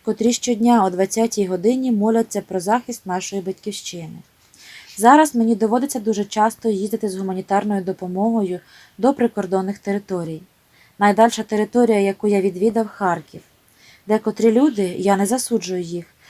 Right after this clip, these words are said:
теж возять гуманітарну допомогу, але вони бояться їхати ближче до гарячих точок. Вони доїжджають до якогось пункту і кажуть, що далі не поїдуть, бо в них сім'я, діти. Коли мене запитують, чому я не боюсь, то відповідаю, що боюся,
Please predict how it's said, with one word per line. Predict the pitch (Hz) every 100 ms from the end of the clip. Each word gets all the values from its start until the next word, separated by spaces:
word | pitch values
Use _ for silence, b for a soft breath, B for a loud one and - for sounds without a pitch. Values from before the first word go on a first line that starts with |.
| b _
теж | 294 285 202 190
возять | 226 214
гуманітарну | 202 196 196 196 196 202
допомогу, | 202 214 202 190 180 170 165 - B B
але | - 202 196
вони | 196 214 277
бояться | 214 190 196 233 226
їхати | 185 214 208 196 180
ближче | 185 214 233 220
до | 190
гарячих | 185 180 175 208 196
точок. | - 175 165 - - _ B B B 214
Вони | 262
доїжджають | 262 254 233 247 262 220
до | 208
якогось | 202 208 196 190
пункту | - 254 269 - 214
і |
кажуть, | 214 196 175 165 - b b _
що | - 254
далі | 208 214 254
не | 254 233
поїдуть, | 214 180 185 160 170 180
бо | 180
в |
них | 180 185
сім'я, | - 175 185 202 208 185
діти. | 175 170 - - _ _ _ B B B
Коли | 240 247
мене | 285 294 302
запитують, | 294 294 254 - 196 196
чому | - 233 233
я | 220 208
не | 190
боюсь, | 180 202 294
то | - 220
відповідаю, | 233 - 233 202 180 170 165 170
що | - 180
боюся, | 180 262 240 208 -